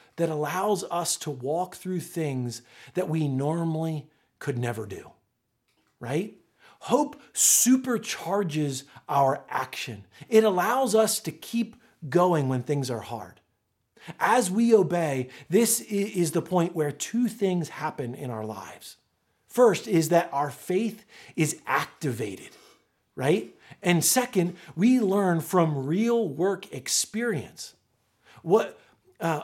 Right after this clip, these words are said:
what works and what doesn't. And it pushes us to learn more and then to apply that and then to trust more and then to learn that and to apply that. And it's this relationship back and forth. And, and it reminds us of what really works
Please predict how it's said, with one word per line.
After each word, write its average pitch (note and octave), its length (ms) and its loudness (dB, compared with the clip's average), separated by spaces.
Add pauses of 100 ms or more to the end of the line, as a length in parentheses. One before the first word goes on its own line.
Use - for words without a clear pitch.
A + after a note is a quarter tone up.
what G3 320 0
works G#3 520 4
and D#3+ 260 2
what D3+ 240 -2
doesn't. C#3 360 2 (560)
And F#3+ 120 4
it F#3+ 100 2
pushes B3+ 400 0
us F#3+ 280 2 (200)
to F#3 140 4
learn F#3 320 2
more F#3 400 4
and D#3 140 4
then E3+ 100 0
to E3+ 100 0
apply F#3 420 -6
that F3 320 -2
and C#3+ 100 -4
then D#3 140 -2
to C#3 100 -6
trust - 360 -6
more G#3 320 2
and E3 140 2
then E3 140 0 (220)
to F3 100 0
learn G#3 260 0
that F#3 220 -2
and D3+ 80 -4
to E3 80 2
apply F3 360 -6
that. F#3 280 -2
And E3 80 -2
it's D#3+ 140 -4
this F3+ 200 -2 (240)
relationship F3+ 720 0
back F3+ 300 -6
and D#3 120 -2
forth. F3 360 0
And, D3+ 120 -2 (240)
and G#3 140 0
it A3 160 -4
reminds F#3+ 540 0
us G3+ 260 2 (220)
of D3 160 4
what F3+ 180 2 (100)
really F#3+ 360 0
works D#3 500 -4